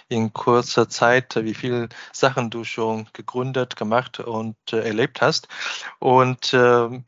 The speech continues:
ich, äh, habe, äh, gesehen, du bist, äh, jetzt nach China gekommen und nach einer kurzen Pause, ähm, in, in Deutschland und dann wieder nach China. Wieso bist du nach China gekommen? Bist du nicht mehr in Deutschland ausgehalten?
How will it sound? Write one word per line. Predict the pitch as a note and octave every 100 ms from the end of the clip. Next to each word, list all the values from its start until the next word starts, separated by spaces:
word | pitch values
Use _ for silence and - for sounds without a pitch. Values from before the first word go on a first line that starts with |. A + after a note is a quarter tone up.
| _
ich, | C3 A#2 -
äh, | C3
habe, | B2 B2 B2 B2 A#2 - - A#2+ A#2 - B2+ B2 B2+ A#2+ B2 - - _ _
äh, | A#2
gesehen, | A2+ A2+ A#2 D3+
du | C#3 A2+
bist, | B2 B2 - -
äh, | B2 A#2+
jetzt | A#2+ A2+ - -
nach | A2+ A2+ A#2
China | A2+ - C#3 B2+
gekommen | A2+ - - C3 C#3+ D3 D3 D3 D3+
und | B2+ A#2+ A#2+ A#2+
nach | A#2+
einer | A#2 A2+
kurzen | A2+ B2 A2+
Pause, | - A#2 C#3 D3 D#3 D#3 D3 - - - -
ähm, | A#2+ B2 B2 B2 B2 A#2+ B2+ B2+ -
in, | B2 B2 A#2+ A#2+
in | B2+ A#2+ A#2+ A#2
Deutschland | A#2+ C3 C#3+ D3 C#3+
und | B2+
dann | A2+ A2+
wieder | C#3
nach | C#3 B2+
China. | - C#3 C3+ - - -
Wieso | A#2+ C3+
bist | D#3 -
du | D3
nach | C3+
China | B2 D#3+ D#3+
gekommen? | B2+ - A#2+
Bist | C3 -
du | C3
nicht | C3 C3
mehr | B2 B2
in | B2 A#2
Deutschland | A#2 A#2+ B2+ A#2+
ausgehalten? | C#3 - B2+ G2+ G2 G#2+ D#3+